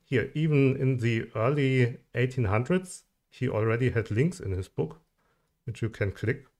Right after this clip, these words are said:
That's pretty good. Very progressive. Yeah, but, um,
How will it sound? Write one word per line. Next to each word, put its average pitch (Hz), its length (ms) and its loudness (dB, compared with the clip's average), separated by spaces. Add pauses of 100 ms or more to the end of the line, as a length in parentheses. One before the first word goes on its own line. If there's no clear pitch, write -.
(1700)
That's - 200 -10
pretty 95 300 -4
good. 139 240 -2 (1120)
Very 120 220 -2
progressive. 107 680 -4 (1400)
Yeah, 92 220 2 (120)
but, 98 340 -6
um, 98 480 0